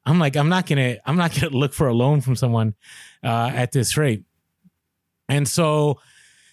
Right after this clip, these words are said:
the second part was, you know, I'll, b-, I'll buy it, you know, if, if it's something I, I'm really, you know, I'm really comfortable, uh, that, you know,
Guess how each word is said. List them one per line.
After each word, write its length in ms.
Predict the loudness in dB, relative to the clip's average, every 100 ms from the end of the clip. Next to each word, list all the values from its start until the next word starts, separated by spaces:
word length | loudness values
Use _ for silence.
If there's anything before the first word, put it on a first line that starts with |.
| _
the 100 | -2
second 460 | 0 0 0 0 2
part 300 | 2 2 0
was, 640 | 0 2 2 0 -2 -6 -4
you 120 | 0
know, 320 | 2 0 -4 -4
I'll, 180 | 0 0
b-, 180 | -2 -8 _
I'll 160 | -2
buy 380 | -2 -2 0 2
it, 320 | 2 2 0 -4 _ _ _
you 140 | 0
know, 300 | 2 2 0 -4
if, 580 | -2 2 2 0 -6 -12 -6
if 200 | -4 0
it's 140 | 0 0
something 460 | 0 2 2 0
I, 280 | 0 -2 -2 0
I'm 160 | 0 2
really, 400 | 4 2 2 2
you 180 | 2 0
know, 360 | 0 0 -2 -4 _ _ -20 _ _ _ _ _ _ _ _ _ _ _ _ _ _ _ _
I'm 200 | 0 2
really 500 | 2 2 0 -2 -8 _ _
comfortable, 960 | -2 0 0 0 0 2 2 2 2 -2 -10 _
uh, 420 | -4 0 2 2 2
that, 420 | 2 0 -2 -2
you 140 | 0
know, 380 | 2 2 0 -4